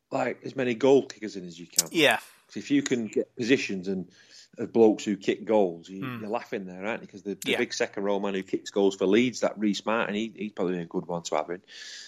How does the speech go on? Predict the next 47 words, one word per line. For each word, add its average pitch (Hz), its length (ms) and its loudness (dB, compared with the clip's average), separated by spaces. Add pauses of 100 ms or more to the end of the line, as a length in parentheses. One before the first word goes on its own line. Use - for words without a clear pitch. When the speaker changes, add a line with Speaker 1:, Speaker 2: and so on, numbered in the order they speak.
(180)
Speaker 1:
Uh, 92 280 2
mind 117 420 6
you, 110 80 10
I 95 40 6
suppose 113 280 4
goal 107 200 4
kickers - 260 -10
are 95 60 -6
de-, 104 240 -2
are 95 60 -4
de-, 98 260 -4
a 101 100 -6
goal 117 160 4
kicker's 107 220 -6
dearer 110 360 4
in 92 80 -4
the 90 80 -10
price 101 380 -4
list. - 220 -20 (1200)
Speaker 2:
Yeah, 143 180 4 (280)
yeah. 131 160 4
I 120 40 2
suppose, 143 320 2
I 147 120 0
suppose 143 280 4
they 139 80 2
know, 135 240 6
don't 131 200 4
they? 156 60 -6
So 127 140 0
you 123 60 0
can - 140 -2
only, 156 220 4 (260)
you 135 80 -6
can 165 140 2
only 143 120 4
fit 143 220 2
a 139 40 0
few, 98 320 4
Speaker 1:
Yeah. 95 60 0 (240)
Speaker 2:
few 135 220 -2
goal 139 220 6
kickers 127 340 -6
in. 135 160 2 (320)
Uh, 120 260 4
I've 120 60 0
got 131 240 6